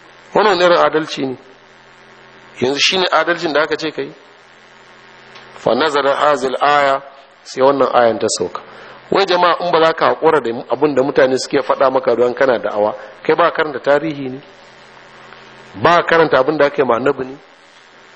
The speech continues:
Kana tsammanin kai da ka tsaya za ka bi annabi,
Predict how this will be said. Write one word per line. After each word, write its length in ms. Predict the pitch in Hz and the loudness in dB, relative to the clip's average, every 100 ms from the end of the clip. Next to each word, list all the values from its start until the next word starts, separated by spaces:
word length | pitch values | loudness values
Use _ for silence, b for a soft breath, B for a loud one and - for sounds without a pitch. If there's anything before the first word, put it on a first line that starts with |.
| - - - - - - - - - | -20 -20 -20 -20 -20 -20 -20 -18 -4
Kana 280 | - 196 190 | 0 2 2
tsammanin 640 | - 139 143 165 170 151 98 - - _ - | 2 0 2 2 2 -2 -8 -18 -20 _ -6
kai 180 | 180 202 | 0 2
da 80 | 175 | 4
ka 100 | 165 | 2
tsaya 280 | - 185 156 | 2 2 4
za 120 | 165 | 2
ka 140 | - 147 | 2 2
bi 80 | 170 | 2
annabi, 440 | 156 143 147 120 | 0 0 -2 -4